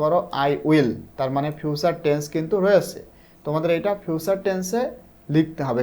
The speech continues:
কারণ সে এখন এটা করেনি, ভবিষ্যতে তৈরি করবে, এই কাজটা করবে, যার কারণে এটা ফিউচার টেন্স। তো আশা করতেছি আমি তোমাদেরকে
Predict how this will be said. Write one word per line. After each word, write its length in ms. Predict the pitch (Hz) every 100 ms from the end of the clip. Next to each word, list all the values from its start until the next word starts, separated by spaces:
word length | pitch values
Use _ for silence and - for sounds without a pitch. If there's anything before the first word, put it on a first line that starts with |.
| 127
কারণ 180 | 135 165 160
সে 80 | 170
এখন 140 | 160 180 202
এটা 120 | 208 208
করেনি, 340 | 180 196 220 277 - - - - - 131
ভবিষ্যতে 480 | 147 190 - 220 240 226
তৈরি 220 | 160 202 294 - - -
করবে, 240 | 160 151 113
এই 60 | 117 139
কাজটা 280 | 143 - 190 156
করবে, 260 | 120 - - 120
যার 140 | 131 135
কারণে 200 | 160 165 151
এটা 120 | 208 -
ফিউচার 340 | 143 - 143 135 151
টেন্স। 260 | 123 107 - - - - - - - -
তো 60 | - 165
আশা 140 | 220 214
করতেছি 360 | 214 214 214 214 185
আমি 100 | 170 175
তোমাদেরকে 400 | 165 160 156